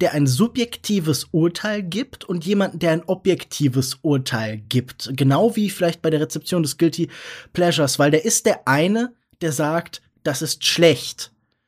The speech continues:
Und dann kommt aber der andere Teil derselben Person und sagt, ja, aber deshalb ist es gut.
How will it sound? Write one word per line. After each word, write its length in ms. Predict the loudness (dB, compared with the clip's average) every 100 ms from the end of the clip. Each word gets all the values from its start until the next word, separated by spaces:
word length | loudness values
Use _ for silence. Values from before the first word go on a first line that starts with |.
| _
Und 100 | -6
dann 160 | -4 0
kommt 280 | 2 2 2
aber 160 | 0
der 220 | 0 0
andere 380 | 2 2 2 0
Teil 220 | -2 -2
derselben 500 | 0 2 4 4 2
Person 360 | -2 0 2 2
und 60 | 2
sagt, 260 | 0 0
ja, 80 | 0
aber 160 | 2 2
deshalb 480 | 2 2 2 0 0
ist 180 | 0 0
es 220 | -4 -2
gut. 420 | 2 4 2 -2